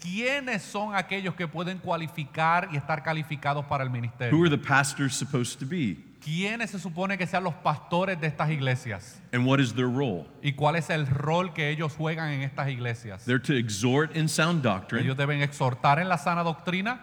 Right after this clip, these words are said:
Speaker 2: and to refute those who contradict
Speaker 1: y
Speaker 2: it.
Speaker 1: ellos deben refutar a aquellos que contradicen la sana doctrina.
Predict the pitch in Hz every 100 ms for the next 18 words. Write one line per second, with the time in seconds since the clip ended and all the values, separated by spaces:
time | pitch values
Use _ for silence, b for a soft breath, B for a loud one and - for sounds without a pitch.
0 | - 147 156 156 139 127 - 202 220 139
1 | 120 - - 131 127 139 185 - 135 143
2 | 180 190 208 202 - 180 180 185 165 196
3 | 208 226 214 208 208 - 202 180 170 175
4 | 165 175 214 - 170 143 - 151 143 127
5 | - 135 107 92